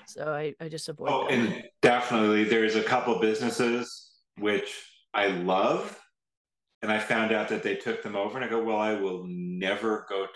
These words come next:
Speaker 2: to," I'm gonna throw it out, like, the Lodge Pole. I'll never go there again, and I love that
Speaker 1: L-,
Speaker 2: restaurant.
Speaker 1: Lodge Pole is not. I did confirm they are not.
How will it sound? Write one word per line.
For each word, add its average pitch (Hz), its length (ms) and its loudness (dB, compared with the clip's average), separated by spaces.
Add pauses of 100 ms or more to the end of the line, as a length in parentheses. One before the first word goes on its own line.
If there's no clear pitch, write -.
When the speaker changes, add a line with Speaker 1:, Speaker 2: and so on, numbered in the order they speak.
Speaker 2:
to," 92 240 0 (1800)
I'm 151 220 2
gonna 120 180 2
throw 95 260 0
it 98 60 2
out, 85 180 0 (160)
like, 98 260 -4
the 104 80 0
Lodge 101 320 0
Pole. 82 400 -4
I'll 92 160 0
never 92 400 0
go 95 180 -2
there 90 160 -2
again, 82 340 -8 (200)
and 90 80 -6
I 90 180 -2
love 190 220 2
that 226 140 4
Speaker 1:
L-, 233 40 -2
Speaker 2:
restaurant. - 540 -6
Speaker 1:
Lodge 226 400 2
Pole 254 420 0
is 208 260 4
not. 175 360 0
I 170 100 0
did 180 240 -8
confirm 202 400 -4
they 175 120 0
are 165 100 -2
not. 151 500 -2